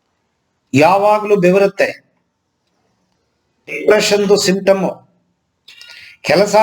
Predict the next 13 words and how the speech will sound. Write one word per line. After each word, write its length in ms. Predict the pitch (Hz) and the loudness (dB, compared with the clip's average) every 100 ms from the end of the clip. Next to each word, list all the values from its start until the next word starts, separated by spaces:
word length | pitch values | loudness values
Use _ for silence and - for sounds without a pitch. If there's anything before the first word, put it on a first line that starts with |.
| 208 | 4
ಮಾಡದೇ 320 | 196 202 208 | 2 0 -2
ಇದ್ರೂ 240 | 196 214 | 0 0
ಬೆವರ್ತಾ 320 | 196 196 196 196 | 2 2 2 2
ಇರುತ್ತೆ. 460 | 185 185 139 - - - _ _ _ _ - _ _ _ _ _ _ _ _ _ _ _ _ _ _ _ _ _ _ - | 0 -4 -8 -8 -16 -18 _ _ _ _ -20 _ _ _ _ _ _ _ _ _ _ _ _ _ _ _ _ _ _ -4
ಈ 120 | 151 | -2
ಬೆವರು 380 | 143 170 240 247 | 0 2 2 2
ಅಂತ 140 | 226 208 | 2 0
ಅನ್ನೋದು 320 | 208 208 208 | 0 0 0
ಕಾಮನ್ 600 | 185 196 196 - - 160 | 2 2 -2 -8 -8 -2
ಮಾನಸಿಕ 360 | 180 185 180 | -2 -2 -2
ಒತ್ತಡ. 320 | 175 160 - 110 - _ _ _ _ _ _ _ _ _ _ _ _ _ 147 | 0 2 0 -2 -8 _ _ _ _ _ _ _ _ _ _ _ _ _ 0
ಯಾತಕ್ಕೆ 420 | 185 - 233 233 | 0 0 -4 -4
ಬೆವರುತ್ತೆ? 880 | 208 202 208 202 196 196 196 196 | 0 2 0 0 0 0 0 -4